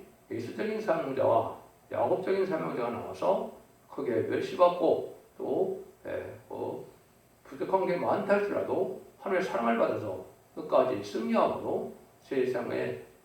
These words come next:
예, 세계 통일하여 천왕 고리를 종이 나올 것을 보여준 것이다,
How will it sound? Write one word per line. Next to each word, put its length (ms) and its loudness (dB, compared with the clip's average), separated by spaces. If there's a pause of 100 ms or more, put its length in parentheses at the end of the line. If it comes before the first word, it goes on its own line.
예, 140 -6
세계 400 -2
통일하여 680 -2 (240)
천왕 320 0
고리를 560 -2 (240)
종이 400 4
나올 260 6
것을 440 -4 (240)
보여준 340 -2
것이다, 580 -2